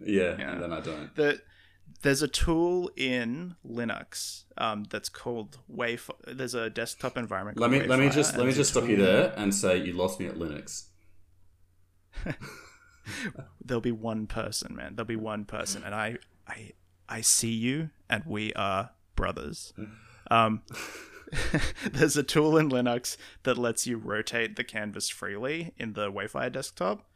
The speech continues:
Speaker 2: which means that you can just ho-, I think it's, like, you hold Alt and another modifier, and you just spin it around like it's the rotate tool in Photoshop,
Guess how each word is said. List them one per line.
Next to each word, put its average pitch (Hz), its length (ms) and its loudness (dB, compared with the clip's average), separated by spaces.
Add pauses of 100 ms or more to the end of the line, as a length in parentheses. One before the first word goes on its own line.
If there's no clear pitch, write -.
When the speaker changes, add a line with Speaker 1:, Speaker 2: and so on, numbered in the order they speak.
(220)
Speaker 2:
which 123 180 -4
means 120 180 0
that 123 120 -8
you 120 100 -6
can 113 180 -8
just 110 280 -4
ho-, - 220 -6
I 123 80 0
think 123 160 -4
it's, - 160 -4
like, - 180 -8
you 110 80 -6
hold 104 280 -4
Alt 104 260 -6
and 110 100 -8
another 104 240 -10
modifier, 120 600 -4
and 110 160 -6
you 107 80 -10
just - 260 -4
spin 113 280 -2
it 107 120 -4
around 95 360 -4
like 104 140 -6
it's 104 140 -6
the 98 120 -8
rotate 98 400 -4
tool 120 240 -4
in 113 60 -6
Photoshop, 117 580 -4